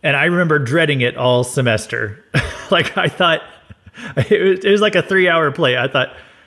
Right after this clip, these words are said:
"This is gonna be the most excruciating three hours of my life." But I will tell you what, I, I, wa-, I went and watched it. F-, basically, from w-, from the first ten minutes of this thing, I was enthralled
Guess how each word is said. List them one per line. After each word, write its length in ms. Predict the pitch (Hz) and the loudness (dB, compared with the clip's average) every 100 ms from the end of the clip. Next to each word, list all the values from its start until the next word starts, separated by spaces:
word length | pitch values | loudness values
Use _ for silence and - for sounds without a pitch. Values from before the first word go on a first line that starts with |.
| _ - | _ -6
"This 80 | 175 | -2
is 40 | |
gonna 160 | 202 190 | 0 2
be 60 | |
the 100 | 170 | 2
most 180 | 160 165 | 0 0
excruciating 840 | 131 - - 185 180 175 170 170 | -4 -8 0 0 2 0 0 -2
three 220 | - 156 | -2 0
hours 580 | 160 147 139 120 120 - - _ _ _ _ | 0 0 0 0 -2 -8 -20 _ _ _ _
of 180 | - 143 | -2 -2
my 140 | 139 123 | 0 -2
life." 480 | 117 104 107 - _ _ _ _ _ _ _ _ _ _ _ _ _ _ _ | -2 -4 -8 -12 _ _ _ _ _ _ _ _ _ _ _ _ _ _ _
But 120 | - 151 | -4 0
I 120 | 196 | 2
will 120 | 240 | 2
tell 180 | 233 202 | 2 2
you 140 | 208 | 2
what, 260 | 202 143 - - | 2 0 -2 -4
I, 180 | 139 143 - | -4 -4 -4
I, 180 | 147 185 | 0 0
wa-, 180 | 170 170 | 0 -2
I 140 | 165 | 0
went 200 | 180 190 | 0 0
and 80 | 208 | 0
watched 300 | 196 - - | 0 -2 -2
it. 280 | 117 - - _ _ _ _ _ _ | -2 -4 -20 _ _ _ _ _ _
F-, 220 | - - | -16 -6
basically, 560 | 151 208 233 269 220 185 | 0 0 0 -2 0 0
from 320 | 185 190 180 | 2 0 0
w-, 220 | 175 - | -2 -6
from 280 | - 180 156 | -4 -2 0
the 80 | 143 | -2
first 380 | - 190 202 - | -2 -4 -4 -4
ten 220 | 208 175 | -2 -2
minutes 280 | 151 165 - | -2 -6 -6
of 100 | 160 | -6
this 180 | 170 - | -6 -4
thing, 340 | 180 175 185 - - _ | -6 -4 -6 -10 -20 _
I 260 | - 175 196 | -2 0 0
was 260 | 180 165 | 0 -2
enthralled 840 | 151 147 131 131 131 120 104 107 | -2 -4 -4 0 0 2 0 -6